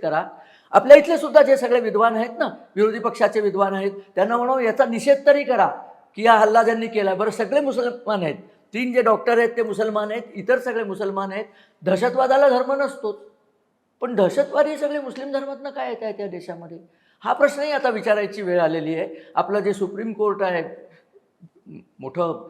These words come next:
विद्वान सुप्रीम कोर्ट आहे, सगळीकडे दहशतवादाला धर्म नसतो हे आपण सांगत असतो, पण हे सगळं एका धर्मातनं लोक येऊन आमच्यावरती का दहशतवाद करतायत? अहो, तुमचा बहुसंख्य लोकांचा देश आहे. बहुसंख्य लोकांच्या देशात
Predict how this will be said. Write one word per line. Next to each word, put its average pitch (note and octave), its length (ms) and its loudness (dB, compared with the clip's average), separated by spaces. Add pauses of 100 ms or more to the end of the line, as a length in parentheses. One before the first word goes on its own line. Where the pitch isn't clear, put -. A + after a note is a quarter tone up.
(160)
विद्वान F#3 340 2
सुप्रीम E3+ 340 -8
कोर्ट D#3+ 260 -8
आहे, C#3+ 160 -2
सगळीकडे G#3 520 -4
दहशतवादाला F#3 640 -2
धर्म E3+ 340 -8
नसतो F3 280 -10
हे E3+ 100 -6
आपण D#3+ 260 -6
सांगत D#3 340 -10
असतो, D3+ 460 -10 (280)
पण G3 100 -8
हे G#3 200 -6
सगळं B3+ 280 -4
एका A#3+ 320 -4
धर्मातनं B3 520 -6
लोक A#3 280 -8
येऊन A#3+ 260 -14
आमच्यावरती A#3 420 -12
का A#3+ 160 -8
दहशतवाद G3+ 480 -6
करतायत? F3 420 -12 (320)
अहो, C4+ 140 2
तुमचा C4+ 220 -2
बहुसंख्य C#4+ 500 2
लोकांचा D4 420 0
देश A3 280 0
आहे. - 300 -10 (240)
बहुसंख्य D4 480 2
लोकांच्या C#4 400 0
देशात A#3+ 380 -6